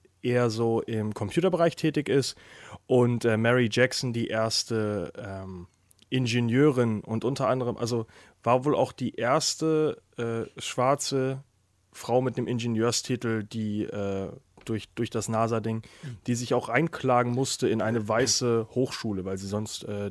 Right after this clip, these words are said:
Speaker 1: den Abschluss nicht hätte, hätte machen dürfen. Äh, ich
Speaker 2: Was
Speaker 1: hab
Speaker 2: ist
Speaker 1: den
Speaker 2: das,
Speaker 1: Fi-
Speaker 2: sechziger Jahre ist das, oder? Die Geschichte? Ach ja, stimmt, hab ich ja selber gesagt. Ha.
Speaker 1: Äh,
Speaker 2: Weiß zurück.
Speaker 1: ich hab den Film jetzt schon gesehen. Äh, ich find den Film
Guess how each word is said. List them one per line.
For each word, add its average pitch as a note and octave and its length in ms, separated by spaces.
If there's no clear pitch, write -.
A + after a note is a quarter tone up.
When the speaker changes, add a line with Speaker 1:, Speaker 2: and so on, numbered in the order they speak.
Speaker 1:
den F#2+ 140
Abschluss G2+ 320
nicht G#2 120
hätte, A2 200
hätte G2+ 160
machen G2+ 300
dürfen. G#2 320
Äh, A#2 180
ich A#2 80
Speaker 2:
Was D3 100
Speaker 1:
hab - 0
Speaker 2:
ist A2 40
Speaker 1:
den D#3+ 80
Speaker 2:
das, G2+ 60
Speaker 1:
Fi- G2 100
Speaker 2:
sechziger G#2 320
Jahre F#2+ 260
ist E2+ 60
das, E2+ 140
oder? C3+ 240
Die - 40
Geschichte? B2 380
Ach G2+ 60
ja, F#2+ 100
stimmt, F2+ 200
hab F#2 60
ich F2 60
ja E2+ 60
selber F2 200
gesagt. E2+ 360
Ha. C#3+ 120
Speaker 1:
Äh, A#2 340
Speaker 2:
Weiß A#2 100
zurück. F2 280
Speaker 1:
ich C3 320
hab D3 160
den C#3+ 160
Film D3 240
jetzt C#3+ 120
schon C3 240
gesehen. C3 560
Äh, - 240
ich - 200
find D#3+ 220
den D3+ 120
Film C#3 500